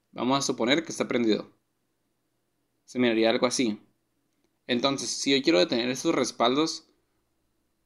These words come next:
lo que tengo que hacer es apagar esa opción.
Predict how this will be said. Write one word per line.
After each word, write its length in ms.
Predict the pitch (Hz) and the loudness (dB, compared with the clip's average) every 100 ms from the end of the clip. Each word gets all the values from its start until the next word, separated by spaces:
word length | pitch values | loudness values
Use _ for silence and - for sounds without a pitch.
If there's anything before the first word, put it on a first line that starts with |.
| _ _ _ _ | _ _ _ _
lo 120 | - 131 | -2 0
que 80 | |
tengo 180 | 123 127 | 2 0
que 80 | 139 | 0
hacer 340 | 139 170 180 - _ | 2 2 2 -4 _
es 460 | 120 110 101 - - _ _ | 2 2 2 -4 -14 _ _
apagar 380 | 127 - 113 117 | -6 0 2 2
esa 160 | 120 | 0
opción. 440 | 120 180 202 208 | -2 0 0 -2